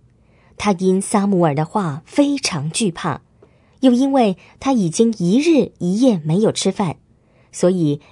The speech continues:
一点气力也没有。那女人来到扫罗面前，见他非常惊慌，就对他说：“你看，婢女听从了你的话，我冒着生命危险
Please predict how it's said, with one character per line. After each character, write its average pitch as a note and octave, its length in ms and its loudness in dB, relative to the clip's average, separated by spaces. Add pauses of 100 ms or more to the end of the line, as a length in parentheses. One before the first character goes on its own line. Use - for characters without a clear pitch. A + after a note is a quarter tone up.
一 D#4+ 140 4
点 D#3+ 280 0
气 D4 260 -2
力 A3+ 300 0
也 E3 180 2
没 C#3+ 220 -2
有。 G3 240 0 (800)
那 G#3 120 2
女 E3+ 220 2
人 D#3+ 400 0
来 E3+ 140 0
到 A3 100 0
扫 F3 240 -2
罗 D3+ 180 0
面 A3+ 220 2
前， E3 420 -2 (200)
见 C4+ 180 4
他 A3+ 100 -6
非 E4 240 2
常 F#3 300 -2
惊 A#3 220 4
慌， G3+ 340 -2 (360)
就 F3+ 180 0
对 F3 140 0
他 D#3 140 -6
说 E3 380 -2 (760)
：“你 F#3 100 4
看， D#3 360 -4 (680)
婢 G#3 180 4
女 E3+ 300 4
听 A3 240 0
从 F3+ 180 0
了 G3 140 2
你 F3+ 140 2
的 D#3+ 120 0
话， E3 380 -2 (540)
我 F#3+ 120 4
冒 F#3+ 160 2
着 F3+ 140 0
生 B3 260 4
命 B3 220 4
危 F3 160 4
险 E3 380 0